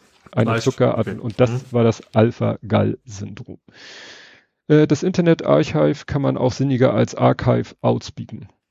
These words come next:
Speaker 1: Ich hab's wahrscheinlich wieder Archive genannt und nicht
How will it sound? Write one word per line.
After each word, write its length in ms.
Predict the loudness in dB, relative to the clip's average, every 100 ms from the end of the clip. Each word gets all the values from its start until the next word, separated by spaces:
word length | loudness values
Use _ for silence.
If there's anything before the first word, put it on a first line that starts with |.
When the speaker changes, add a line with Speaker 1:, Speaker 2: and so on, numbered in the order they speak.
| _ _ _ _
Speaker 1:
Ich 100 | -2
hab's 160 | -2 -2
wahrscheinlich 340 | -8 -6 -6
wieder 180 | -2 0
Archive 560 | 0 -2 -4 -6 -8 -10
genannt 480 | -10 -10 -12 -18 _ _ -12 -10
und 180 | -10 -8
nicht 400 | -6 -6 -8 -18